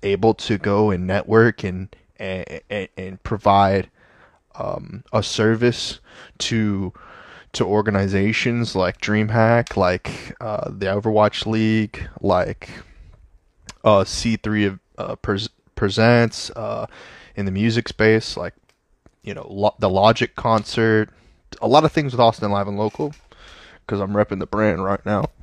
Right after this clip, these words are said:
<laughs> wearing the t-shirt. Um, had, you know, those, those op-, those cool things that I did with Austin Live and Local, which then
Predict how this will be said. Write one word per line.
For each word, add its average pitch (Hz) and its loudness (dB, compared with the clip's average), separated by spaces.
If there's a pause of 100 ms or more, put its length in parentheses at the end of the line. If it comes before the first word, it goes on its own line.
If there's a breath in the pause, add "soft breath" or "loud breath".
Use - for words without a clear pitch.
(420)
<laughs> - -14
wearing 104 2
the 101 0
t-shirt. 110 0 (1120 loud breath)
Um, 50 2 (2250)
had, 101 4
you 110 -6
know, 92 -6
those, 117 -2
those 113 -4
op-, 104 -2 (420 soft breath)
those 113 0
cool 110 -4
things 110 0
that 104 6
I 98 4
did 104 2
with 101 2
Austin 107 4
Live 101 2
and 98 -6
Local, 110 -4
which 101 -4
then 101 -2